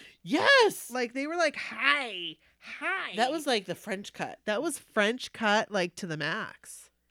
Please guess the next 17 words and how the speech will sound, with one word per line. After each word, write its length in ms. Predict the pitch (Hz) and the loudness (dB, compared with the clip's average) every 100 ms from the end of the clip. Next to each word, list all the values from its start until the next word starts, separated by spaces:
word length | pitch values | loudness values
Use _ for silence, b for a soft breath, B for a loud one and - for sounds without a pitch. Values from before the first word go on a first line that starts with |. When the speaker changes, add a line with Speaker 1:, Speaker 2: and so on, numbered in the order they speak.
| _ | _
Speaker 1:
And 200 | 180 180 - | -6 -6 -4
they 160 | 180 220 | -2 0
were, 300 | 240 202 160 - | 0 -2 -4 -10
yeah, 460 | 156 165 147 120 | -6 -2 -2 -2
like, 140 | 139 143 | -6 -2
I 80 | 220 | -2
didn't 180 | 254 | -4
wear 80 | 151 | -8
underwear 300 | 135 127 127 | -10 -12 -14
like 160 | 117 - | -18 -10
that. 240 | 170 170 | -6 -4
Speaker 2:
Me 140 | 196 220 | -4 -6
either. 680 | 180 262 233 156 135 135 151 | -4 -2 0 0 0 -4 -4
Speaker 1:
Ever. 460 | 226 220 64 55 - - | -4 -4 -12 -16 -20 -16
Speaker 2:
Me 140 | 233 | -14
either. 640 | 220 214 214 139 107 139 - _ B B B _ | -8 -6 -4 -4 -6 -10 -16 _ B B B _
Like, 320 | 233 262 - | -2 0 -2